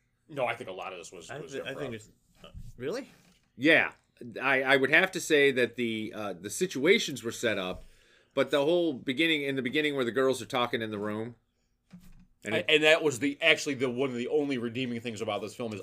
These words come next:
Speaker 1: I thought that was interesting that they showed the juxtaposition of this is what guys think sex is and this is what girls think sex is.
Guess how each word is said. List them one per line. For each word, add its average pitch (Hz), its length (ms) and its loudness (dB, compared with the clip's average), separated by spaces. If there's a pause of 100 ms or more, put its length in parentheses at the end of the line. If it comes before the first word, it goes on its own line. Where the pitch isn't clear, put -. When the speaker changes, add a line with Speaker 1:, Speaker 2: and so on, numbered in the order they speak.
Speaker 1:
I 131 160 2
thought 135 240 0
that 120 100 0
was 110 140 -4
interesting 117 380 -8
that 110 100 -8
they 110 80 -6
showed 120 340 2
the 117 60 -4
juxtaposition 113 840 -4
of 104 400 -6 (380)
this 131 160 -4
is 110 100 -8
what 117 140 -2
guys 117 300 2
think 117 180 -10
sex - 340 -6
is 101 180 -6
and 107 140 -12
this 98 160 -12
is 92 80 -12
what 95 120 -8
girls 80 260 -10
think 67 160 -18
sex - 260 -14 (120)
is. - 120 -20